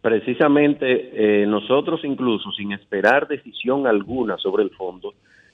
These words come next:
ya demandamos civilmente al magistra-, al ex magistrado, procurador general de la Repu-, de la República, Jean Alain Rodríguez,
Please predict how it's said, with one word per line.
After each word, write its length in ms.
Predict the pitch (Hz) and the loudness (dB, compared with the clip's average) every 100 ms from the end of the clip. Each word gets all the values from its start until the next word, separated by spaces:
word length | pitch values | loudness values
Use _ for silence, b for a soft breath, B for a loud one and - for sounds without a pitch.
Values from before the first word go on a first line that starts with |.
| - | -6
ya 220 | 85 113 | 2 4
demandamos 580 | 123 131 107 120 127 - | 4 2 2 2 2 -4
civilmente 640 | 107 107 104 110 123 113 | -4 -4 -2 -4 0 2
al 580 | 98 95 92 90 87 - | 2 2 0 -2 -4 -6
magistra-, 560 | 76 98 98 - 90 98 | -2 0 0 -6 -4 4
al 100 | 135 | 4
ex 180 | 160 | 2
magistrado, 840 | 117 98 95 - 113 113 110 98 - b b b _ _ - | -4 -6 -6 -2 2 4 4 2 -2 b b b _ _ -12
procurador 440 | 104 95 101 107 | -8 0 2 2
general 340 | 117 110 104 107 | 2 2 2 2
de 120 | 107 | 2
la 80 | 107 | 0
Repu-, 240 | 107 107 | -2 -6
de 160 | 104 104 | 2 2
la 100 | 104 | 2
República, 420 | 113 110 110 104 | -2 -6 -2 0
Jean 220 | 95 95 | 0 0
Alain 260 | 92 98 98 | 2 0 -2
Rodríguez, 380 | 92 87 87 | -10 -16 -18